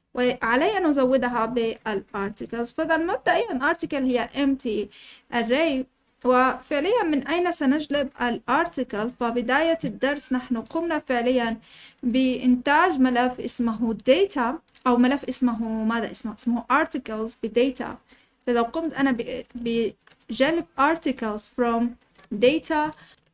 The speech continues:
articles، بهذا الشكل، فيمكن أن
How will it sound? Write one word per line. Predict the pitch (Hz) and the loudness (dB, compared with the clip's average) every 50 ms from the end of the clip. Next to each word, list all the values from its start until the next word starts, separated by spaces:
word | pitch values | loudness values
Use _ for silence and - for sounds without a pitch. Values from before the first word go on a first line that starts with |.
| - | 2
articles، | 285 370 466 - - 311 - - 208 202 202 214 226 - - - _ _ _ _ _ _ | 2 2 2 0 -2 -4 -4 -4 -4 -4 -4 -4 -6 -8 -10 -16 _ _ _ _ _ _
بهذا | - 226 226 233 247 277 302 330 | -6 -4 -2 0 0 0 -2 -2
الشكل، | 311 - - 269 254 - 226 208 208 214 - - _ _ _ _ _ _ _ - | -6 -6 -4 -4 -4 -4 -6 -8 -8 -8 -10 -12 _ _ _ _ _ _ _ 0
فيمكن | 269 269 269 269 254 - - _ - - 247 240 240 269 311 370 415 480 415 - - 302 269 277 277 285 277 262 - - _ _ - | 2 4 4 4 2 -2 -6 _ -4 -2 0 2 4 4 4 4 0 -2 -4 -2 0 0 2 2 2 2 2 0 -2 -4 _ _ -4
أن | 262 254 254 247 254 254 254 269 | -2 0 2 2 2 2 2 0